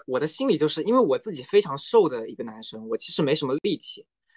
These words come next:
我心里就觉得说男生其实也是有没力气的。然后但是我还是，毕，毕竟班主任要求嘛，我还是硬着头皮去搬了。然后我去搬了之后呢，我就是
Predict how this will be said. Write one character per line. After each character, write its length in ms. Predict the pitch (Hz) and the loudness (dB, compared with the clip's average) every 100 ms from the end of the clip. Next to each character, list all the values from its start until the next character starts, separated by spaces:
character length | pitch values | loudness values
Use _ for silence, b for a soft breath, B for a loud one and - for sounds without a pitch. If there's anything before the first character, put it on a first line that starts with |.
| b | b
我 60 | - | 2
心 140 | 208 | 4
里 80 | 170 | 6
就 140 | 165 | 4
觉 160 | 147 135 | 4 4
得 100 | 147 | 6
说 140 | 151 | 4
男 220 | 139 123 | 2 0
生 160 | 147 185 | 0 -2
其 140 | - | -2
实 120 | 151 147 | 0 0
也 140 | - | 0
是 120 | - | 2
有 120 | 151 113 | 2 2
没 180 | 110 | -2
力 160 | 120 151 | 0 -2
气 220 | - - 120 | -2 -6 -8
的。 120 | - _ _ _ | -10 _ _ _
然 120 | 135 | 0
后 60 | 208 | 2
但 160 | 262 | 2
是 180 | 247 208 | 2 4
我 160 | 156 127 | 4 0
还 140 | 139 | -4
是， 400 | 156 202 165 147 | 0 2 2 0
毕， 220 | - 190 165 | 2 0 0
毕 120 | - 190 | -4 -4
竟 160 | 180 | -2
班 140 | 185 170 | -2 -2
主 80 | |
任 100 | 127 | -2
要 160 | 147 160 | 0 0
求 200 | - 113 | -2 -10
嘛， 140 | 117 | -10
我 80 | 120 | -8
还 60 | 139 | -6
是 80 | 196 | -4
硬 100 | 185 | -4
着 80 | |
头 120 | 143 143 | -2 -2
皮 100 | 143 | 0
去 240 | 160 143 _ _ | -2 -2 _ _
搬 220 | 151 151 | -2 0
了。 180 | 151 131 _ B B 165 | 0 -4 _ B B 0
然 100 | 185 | 6
后 60 | |
我 80 | 180 | 6
去 160 | 156 190 | 4 -6
搬 180 | 196 202 | -2 -2
了 100 | 175 | -2
之 120 | 165 | -2
后 100 | 170 | -4
呢， 120 | 143 | -4
我 80 | 117 | -6
就 80 | - | -6
是 240 | - | -4